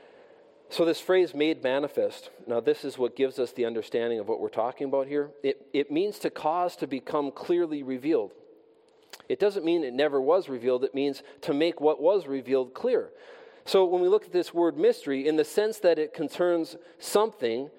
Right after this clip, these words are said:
which transcends the power of man to conceive. So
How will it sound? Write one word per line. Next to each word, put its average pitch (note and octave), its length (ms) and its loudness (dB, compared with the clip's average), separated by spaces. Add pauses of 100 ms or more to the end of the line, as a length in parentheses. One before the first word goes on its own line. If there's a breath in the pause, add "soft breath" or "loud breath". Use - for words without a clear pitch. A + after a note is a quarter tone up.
(120 loud breath)
which D#3+ 280 0
transcends F#3 680 0
the E3+ 100 2
power E3+ 440 4
of C3+ 100 -4
man D#3+ 260 0
to D3 100 -10
conceive. C3+ 680 -6 (640 loud breath)
So F3 400 4